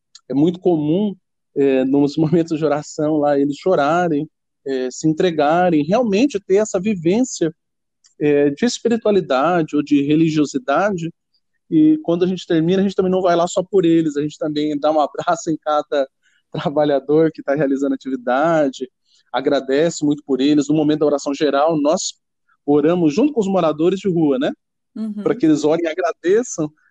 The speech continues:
Speaker 1: a Deus por esses trabalhadores que estão ali, que são empregados, né? Mas
Speaker 2: Sim.
Speaker 1: estão empregados em algo que faz o bem.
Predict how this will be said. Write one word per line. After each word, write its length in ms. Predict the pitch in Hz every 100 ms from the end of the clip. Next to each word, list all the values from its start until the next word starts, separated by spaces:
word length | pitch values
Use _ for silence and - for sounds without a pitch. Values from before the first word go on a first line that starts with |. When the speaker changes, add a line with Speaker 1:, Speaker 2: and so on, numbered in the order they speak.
| _
Speaker 1:
a 120 | 147
Deus 440 | 170 156 175 180 -
por 360 | - 190 214
esses 300 | 180 175 175
trabalhadores 760 | - 156 151 143 131 147 170 -
que 80 | 156
estão 220 | - 147
ali, 120 | 135
que 60 | -
são 120 | 233
empregados, 720 | 285 196 156 165 247 208 147
né? 100 | 165 - _ _ _ _ -
Mas 160 | 170
Speaker 2:
Sim. 40 | 190
Speaker 1:
estão 160 | 202
empregados 480 | 214 202 190 196 233
em 100 | 320
algo 280 | 208 254 -
que 100 | -
faz 220 | 214 247
o 80 | 277
bem. 380 | 240 170 175